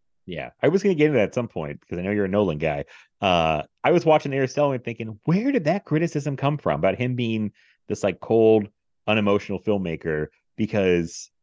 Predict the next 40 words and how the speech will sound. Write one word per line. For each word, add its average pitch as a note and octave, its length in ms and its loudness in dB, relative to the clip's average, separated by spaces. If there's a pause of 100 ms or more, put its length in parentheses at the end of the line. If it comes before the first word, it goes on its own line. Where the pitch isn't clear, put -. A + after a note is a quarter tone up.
(640)
I, - 140 -10 (260)
I'm B2+ 180 -2
like, A2+ 300 0
I A#2 100 0 (140)
don't, B2+ 420 0 (300)
especially G#3+ 300 2
with G#2 140 0
this, - 260 -2
I G2 60 -8
don't A2+ 240 0
get F2+ 200 0
it C2 140 -10
'cause G#2+ 100 2
I G2+ 60 2
think B2 140 -8
this G#2+ 120 -10
is G2+ 60 -2
a G2 60 -2
pretty A2 220 0
emotional F#2 360 -2
movie. E2 440 -4 (400)
Um, D2 560 -8 (560)
did A2+ 120 -8
it - 100 -16
come D3 200 -2
from, D3+ 160 -2
like, G#2+ 340 -2 (960)
I - 80 -4
don't G#3+ 100 2
mean, E3+ 300 0
'cause - 140 -10
Inception F#3+ 640 0
is - 340 -6 (120)
pretty A2 380 -2
intense G#2 380 -4
with G#2+ 120 -6 (160)
DiCaprio G#2 760 0
and F2+ 80 -2
the F#2 40 -2
whole G#2 360 -2